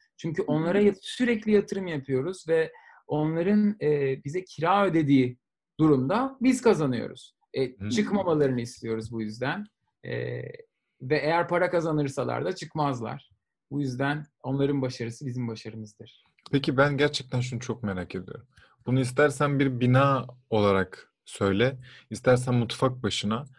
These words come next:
Speaker 3: Ama bu çok maliyetli bir iş ya. Hakikaten hani, e, bu arada şeyi es geçmeyelim.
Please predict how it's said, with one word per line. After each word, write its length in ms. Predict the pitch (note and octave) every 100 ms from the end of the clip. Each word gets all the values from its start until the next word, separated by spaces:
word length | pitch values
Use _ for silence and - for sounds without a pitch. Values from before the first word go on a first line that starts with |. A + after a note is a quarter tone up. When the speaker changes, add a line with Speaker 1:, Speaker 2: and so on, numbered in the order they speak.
| - _ -
Speaker 3:
Ama 320 | B2+ D3 B2
bu 120 | C#3
çok 260 | - F3 E3
maliyetli 540 | D#3+ D#3 D3 C#3+ B2
bir 60 | G2+
iş 240 | - -
ya. 180 | A#2+ C#3+ _
Hakikaten 540 | B2 - - D3+ B2
hani, 240 | A2+ A#2+ B2 - - -
e, 160 | A2+ A2+
bu 100 | C#3
arada 140 | C#3+
şeyi 280 | - C#3+ D3
es 180 | C#3 -
geçmeyelim. 580 | D#3 - A#2+ G2+ G2